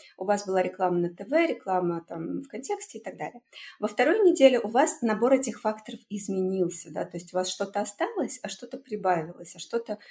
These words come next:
наоборот, исчезло из вашей активности. В третьей неделе у вас опять какое-то третье сочетание. Так вот, если мы возьмём минимум тридцать вот таких сочетаний, то с помощью эконометрического анализа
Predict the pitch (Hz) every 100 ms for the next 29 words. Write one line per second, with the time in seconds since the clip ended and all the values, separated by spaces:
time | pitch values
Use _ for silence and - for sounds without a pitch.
0 | _ 202 190 190 196 - - 180 165 185
1 | 160 165 165 - 156 - - - - -
2 | - _ - - - - 254 269 233 214
3 | 220 214 190 208 - - 208 208 180 180
4 | 175 175 - 196 190 175 - 269 - -
5 | 165 160 - - - - - 233 233 220
6 | 220 202 196 202 208 208 190 202 190 185
7 | 185 185 202 - 156 165 160 - 151 -
8 | 170 - - 277 427 277 277 - - -
9 | 208 233 214 208 185 185 185 196 196 202
10 | - - 180 175 202 415 349 - 175